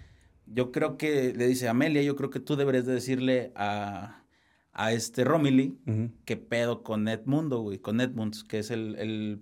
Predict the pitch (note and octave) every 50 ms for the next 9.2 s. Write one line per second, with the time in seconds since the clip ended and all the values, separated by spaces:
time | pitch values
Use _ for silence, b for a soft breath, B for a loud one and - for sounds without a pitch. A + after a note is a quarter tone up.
0 | - - - A2+ A2+ A2+ A2+ A2 A2 - B2+ A#2+ A2 A#2 A2+ A2 G#2+ G#2 A2 G#2+
1 | - - A#2+ A#2 A2 A2 - A#2 A#2+ A2+ A2 G#2 G2+ G#2 b b b b b b
2 | b b - - A#2 A#2 A2+ A2+ A#2+ A#2+ A#2+ A#2 A#2+ A2+ A2+ A2 - - - _
3 | - - A2+ G#2+ G#2+ - A#2+ A2 A2 G#2+ G#2+ G2 G2 G2 G#2+ A2+ G#2+ - - A2+
4 | G#2 A2 B2 C3 A#2 G2+ - - G2 - - G#2+ G#2+ A2 A2 A#2 B2+ B2 - A#2
5 | A2+ G#2+ - - - - - A#2 A#2+ A#2 A2 B2 B2 C3+ C3 C3 - C3+ B2+ A#2
6 | A#2 A2+ A2+ A#2 A#2 A#2 A2 G#2+ G#2 G2+ G2 - _ _ _ _ _ _ _ _
7 | _ _ _ _ _ _ _ _ _ - A#2 A2 G#2+ G#2+ G#2+ G#2 G2+ G2+ F#2+ -
8 | _ - G2 - - - A#2 G#2+ - - A#2 A2+ G#2+ G#2 G2 G#2 A2 - _ _
9 | - A2 - _